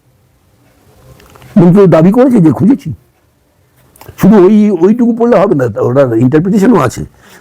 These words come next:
সুপ্রিম কোর্ট বলেছে সব, সব জায়গায় খুঁজতে হবে, উনি যেখানে যেখানে যেতে পারেন ওই জায়গাগুলোতে খুঁজতে হবে। তো সেটাকে খুঁজেছে।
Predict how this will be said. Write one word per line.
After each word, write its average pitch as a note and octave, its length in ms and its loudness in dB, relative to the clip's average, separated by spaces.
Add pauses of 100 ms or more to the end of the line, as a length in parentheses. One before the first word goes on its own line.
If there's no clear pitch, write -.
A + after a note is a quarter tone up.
সুপ্রিম F#3+ 200 2
কোর্ট G3 140 4
বলেছে B2 260 -2 (1500)
সব, A#2 320 0 (200)
সব B3+ 480 -2
জায়গায় F#3 200 2
খুঁজতে - 260 -8
হবে, C#2+ 180 -12 (1500)
উনি E3 240 4
যেখানে F#3+ 300 2
যেখানে G#3+ 260 2
যেতে F3 240 2
পারেন A2 260 -4 (340)
ওই E3 120 0
জায়গাগুলোতে D#3+ 360 0
খুঁজতে - 280 -6
হবে। D#2 160 -8 (1800)
তো G#2+ 220 0
সেটাকে G#3 380 0
খুঁজেছে। - 360 -2